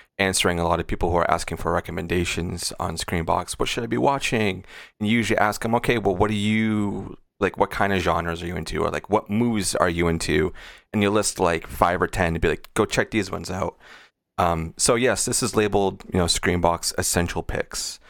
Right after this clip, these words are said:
but, um, it's essential to us. It's not like the big, big ones like Halloween,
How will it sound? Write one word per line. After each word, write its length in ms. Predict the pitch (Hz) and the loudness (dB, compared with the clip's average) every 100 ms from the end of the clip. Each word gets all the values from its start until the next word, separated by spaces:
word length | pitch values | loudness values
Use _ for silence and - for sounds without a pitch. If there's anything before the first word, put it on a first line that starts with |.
| - _ _ - | -20 _ _ -2
but, 160 | 98 | 2
um, 400 | 95 92 85 85 - | 2 2 0 -4 -2
it's 140 | 120 131 | 2 2
essential 840 | - - 135 - 160 151 - - _ _ _ _ _ | 2 2 2 2 2 2 -2 -10 _ _ _ _ _
to 200 | - 107 - | -2 -2 0
us. 320 | - - - 117 | -2 -2 -2 -2
It's 160 | - | 2
not 260 | 127 127 123 | 2 2 0
like 340 | 113 98 - - | -2 -2 -6 -6
the 100 | 95 | -4
big, 480 | - 104 98 92 - _ - | 0 0 0 -4 -14 _ -4
big 160 | 95 | -2
ones 320 | 82 80 82 | 0 0 0
like 300 | 85 85 - - - 92 - | -2 -2 -6 -16 -14 -14 -10
Halloween, 720 | - 110 98 92 95 92 90 | 0 2 2 2 2 0 -2